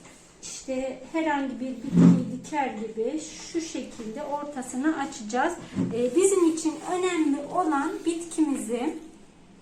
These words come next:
bu ilk saksısından, e,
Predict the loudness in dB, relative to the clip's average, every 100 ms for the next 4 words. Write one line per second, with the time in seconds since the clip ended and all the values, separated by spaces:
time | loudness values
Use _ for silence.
0 | -20 -20 -12 -6 0 2 2 6 6 4
1 | 0 0 0 -4 -6 -4 -4 -2 -2 -4
2 | -10 -18 -20 -20 -20 -20 -10